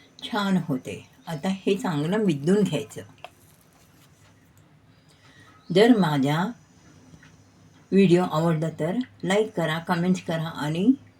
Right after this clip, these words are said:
सबस्क्राईब करा. असं पातळ लाटून घ्यायचं आणि चमच्यानं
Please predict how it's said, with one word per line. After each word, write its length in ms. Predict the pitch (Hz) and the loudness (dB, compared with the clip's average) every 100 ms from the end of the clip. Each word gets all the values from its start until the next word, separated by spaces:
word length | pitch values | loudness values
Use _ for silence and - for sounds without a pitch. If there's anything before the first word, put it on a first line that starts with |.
| - - - - | -20 -20 -14 -6
सबस्क्राईब 520 | 151 - - 151 139 - - | -6 -6 -8 -4 -4 -6 -12
करा. 200 | 104 - - - - - _ _ _ - - - - - - - - - - - - - - - _ - - - | -12 -14 -18 -20 -20 -20 _ _ _ -20 -20 -20 -20 -20 -20 -20 -20 -20 -20 -20 -20 -20 -20 -20 _ -20 -20 -6
असं 300 | 180 180 196 | -4 0 0
पातळ 600 | 196 - 170 - 196 202 | 0 0 0 2 4 4
लाटून 360 | 190 156 180 190 | 4 2 2 2
घ्यायचं 440 | 165 151 139 165 233 254 - - | 2 0 0 -2 -2 -6 -10 -2
आणि 300 | 185 190 233 | 4 4 2
चमच्यानं 580 | 214 175 165 190 185 185 | -2 0 0 0 2 4